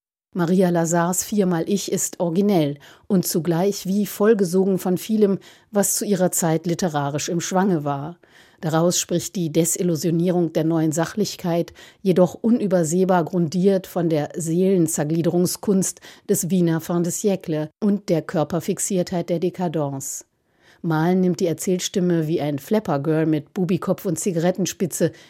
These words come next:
die eigene moralische Unzulänglichkeit abgebrüht zur Kenntnis.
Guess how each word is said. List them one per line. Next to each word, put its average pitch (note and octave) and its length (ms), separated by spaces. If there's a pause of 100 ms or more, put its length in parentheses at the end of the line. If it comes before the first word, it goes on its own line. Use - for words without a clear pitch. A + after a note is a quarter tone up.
(160)
die G3 160
eigene E3+ 400
moralische D#3+ 600
Unzulänglichkeit F3+ 1160
abgebrüht E3+ 640
zur F#3 220
Kenntnis. D#3+ 640